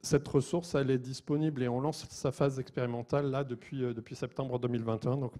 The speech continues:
plusieurs écoles, euh, se sont positionnées déjà pour qu'on puisse expérimenter ce, ce T D. On vous a parlé aussi d'une auto-formation en ligne. Alors cette auto-formation, elle existait pour le grand public et on l'a rendue accessible aux écoles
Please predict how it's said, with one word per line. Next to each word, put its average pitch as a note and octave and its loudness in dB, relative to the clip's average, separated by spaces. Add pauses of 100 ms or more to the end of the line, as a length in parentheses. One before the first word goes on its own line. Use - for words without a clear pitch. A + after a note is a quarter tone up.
plusieurs A#2+ -2
écoles, B2 -2
euh, G2+ -2
se - -12
sont - -14
positionnées B2 -4
déjà A#2 -4
pour - -10
qu'on A2 -8
puisse - -8
expérimenter A#2 -4
ce, B2+ -10 (120)
ce - -8
T G#2+ -8
D. G2+ -16 (1300)
On C#3 2
vous C3+ 6
a E3 12
parlé E3 8
aussi F3 4
d'une C#3+ 2
auto-formation D3 2
en C#3+ 4
ligne. E3 2 (180)
Alors A#2+ -4
cette C#3 -4
auto-formation, C#3+ 2
elle D3+ 0
existait C3 -2
pour C3 -2
le A2+ 2
grand B2+ 2
public D3+ -2 (480)
et C#3 -2
on C3+ 0
l'a B2+ 4
rendue D3+ 0
accessible C#3 -4
aux C3 2
écoles C3 2